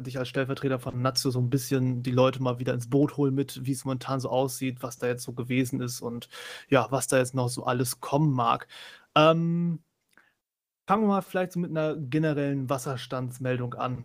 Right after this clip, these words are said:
Ähm, wie sieht's momentan mit der Nazio so grundsätzlich erstmal aus, ähm,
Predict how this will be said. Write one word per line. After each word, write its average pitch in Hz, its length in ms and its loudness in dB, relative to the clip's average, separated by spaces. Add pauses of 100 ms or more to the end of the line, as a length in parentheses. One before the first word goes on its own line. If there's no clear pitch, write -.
(160)
Ähm, 123 380 -4
wie 135 80 -4
sieht's 127 240 -4
momentan 127 520 0
mit - 440 -6
der 127 80 2
Nazio 123 400 0
so 120 320 -8
grundsätzlich 127 640 -2
erstmal 117 320 -6
aus, 123 540 -4
ähm, 120 400 -2